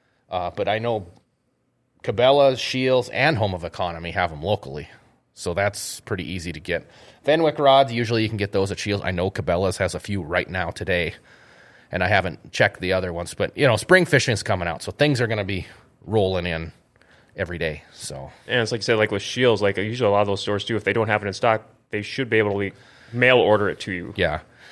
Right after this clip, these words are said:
Speaker 1: And going back to twenty twenty, twenty twenty-one, when you couldn't buy anything,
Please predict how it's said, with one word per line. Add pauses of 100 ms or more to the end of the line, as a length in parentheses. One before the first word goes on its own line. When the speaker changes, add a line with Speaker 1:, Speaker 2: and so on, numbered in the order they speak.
(180)
Speaker 1:
And
going
back
to
twenty
twenty,
twenty
twenty-one,
when
you
couldn't
buy
anything,